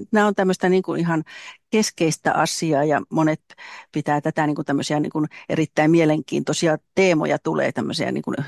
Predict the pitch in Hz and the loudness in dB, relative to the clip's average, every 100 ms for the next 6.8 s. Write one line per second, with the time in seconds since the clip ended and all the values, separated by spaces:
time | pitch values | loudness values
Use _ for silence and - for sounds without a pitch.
0 | 156 151 151 139 - 156 - 156 - 156 | -2 -2 -2 -4 -4 -4 -4 -6 -4 -2
1 | 147 - 147 - - 135 131 147 - - | 0 0 -2 -2 0 2 2 0 -4 -6
2 | - 180 - _ _ - - - - - | -6 -8 -12 _ _ -20 -18 -18 -4 -2
3 | - 254 220 226 240 - 269 190 135 - | 2 4 4 4 2 4 4 4 2 0
4 | - 160 147 139 139 156 151 - 170 - | -4 -4 -2 -2 0 -2 -4 -6 -6 0
5 | 180 165 175 190 180 143 - 180 - 151 | 2 4 4 4 4 2 0 -4 0 0
6 | 156 160 170 202 - 127 87 90 | 2 0 0 -2 0 -2 -2 -8